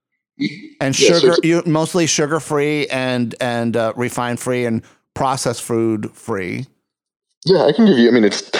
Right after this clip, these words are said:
Speaker 2: it's
Speaker 1: Yeah.
Speaker 2: such a simple meal plan. I can give you the, um, the whole thing in just five, two minutes.
Speaker 1: Yeah, let's
Speaker 2: So
Speaker 1: hear it.
Speaker 2: meal number one
Speaker 1: Yeah.
Speaker 2: is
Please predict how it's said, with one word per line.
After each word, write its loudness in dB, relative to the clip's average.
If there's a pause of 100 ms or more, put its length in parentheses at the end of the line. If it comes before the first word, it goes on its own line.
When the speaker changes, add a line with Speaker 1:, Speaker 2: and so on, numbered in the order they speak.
(280)
Speaker 2:
it's 2
Speaker 1:
Yeah. 2
Speaker 2:
such -4
a 0
simple 0
meal 4
plan. 2
I 2
can 0
give 2
you 2
the, 4
um, 4 (440)
the 0
whole 2
thing 2
in 2 (340)
just 0
five, 0 (180)
two 0
minutes. 2 (260)
Speaker 1:
Yeah, 0
let's 0
Speaker 2:
So 4
Speaker 1:
hear 8
it. 4
Speaker 2:
meal 6
number 6
one 4
Speaker 1:
Yeah. 4
Speaker 2:
is 4